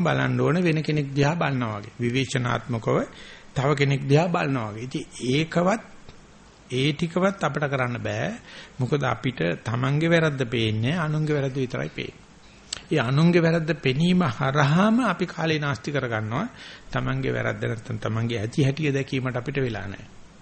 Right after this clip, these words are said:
අපිට අනුන්ගේ දේවල් නම් ඕන තරම් කුණු කන්දල් වලට වෙලා තියෙනවා. ඉතින් බුදුරජාණන් කියන එක පැත්තක තියලා තමන්ම පිටිය දීලා මේ හිතට නටන්න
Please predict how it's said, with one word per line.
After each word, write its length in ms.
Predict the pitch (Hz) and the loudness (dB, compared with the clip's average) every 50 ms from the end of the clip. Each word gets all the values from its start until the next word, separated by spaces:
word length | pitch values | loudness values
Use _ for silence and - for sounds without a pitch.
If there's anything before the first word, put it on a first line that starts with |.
| - - - - - - - - - - - - - - - | -20 -20 -20 -20 -20 -20 -20 -20 -20 -20 -20 -20 -20 -18 -6
අපිට 240 | - 131 143 143 | -2 -2 2 2
අනුන්ගේ 380 | 143 120 127 135 143 143 147 139 | 2 2 2 0 0 0 0 2
දේවල් 280 | 143 147 147 139 131 127 | 2 2 2 2 0 0
නම් 200 | 123 131 151 165 | -2 -2 -2 0
ඕන 500 | 147 135 139 147 156 160 175 180 185 175 | 0 2 2 2 2 2 2 2 2 0
තරම් 260 | - 156 156 170 175 | 0 -2 -2 -2 -2
කුණු 180 | 160 160 147 143 | -2 -2 -2 0
කන්දල් 300 | 135 131 127 123 131 147 160 | 0 0 0 0 -2 -2 0
වලට 260 | 156 135 131 127 160 | 0 -2 -2 -2 -2
වෙලා 300 | 151 127 120 117 104 98 | -2 0 0 -2 -4 -6
තියෙනවා. 340 | - - 85 - - - - - - - - - - - - | -6 -8 -10 -10 -10 -14 -16 -20 -20 -18 -18 -16 -16 -16 -8
ඉතින් 220 | - 156 170 185 | -2 2 2 4
බුදුරජාණන් 360 | 160 160 147 156 147 139 117 - | 4 2 2 2 0 0 0 0
කියන 140 | 147 160 | 0 0
එක 180 | 170 156 143 151 | 0 0 -2 -2
පැත්තක 380 | - 127 120 113 - 156 151 170 | -2 -2 -4 -2 -2 -2 -2 -2
තියලා 440 | 160 - 196 180 98 78 78 - - - - - - - - - - | -2 -2 -2 -2 -2 -2 -4 -8 -10 -10 -14 -20 -20 -20 -20 -20 -8
තමන්ම 500 | - 131 117 120 135 151 165 170 170 175 180 165 151 - - - - - - - - - - - - - - - - - | -2 0 2 4 4 4 4 4 4 4 2 0 0 -4 -8 -16 -20 -20 -20 -20 -20 -20 -20 -20 -20 -20 -20 -20 -20 -4
පිටිය 340 | - 139 127 - - 170 147 | -4 -4 -2 0 -2 0 2
දීලා 320 | 139 156 156 151 143 139 | 4 4 4 4 4 2
මේ 160 | 139 139 135 | 2 2 2
හිතට 200 | 135 135 - 151 131 | 0 0 0 -2 0
නටන්න 520 | 135 131 120 117 113 147 165 175 156 | 0 0 0 0 0 0 -2 0 -2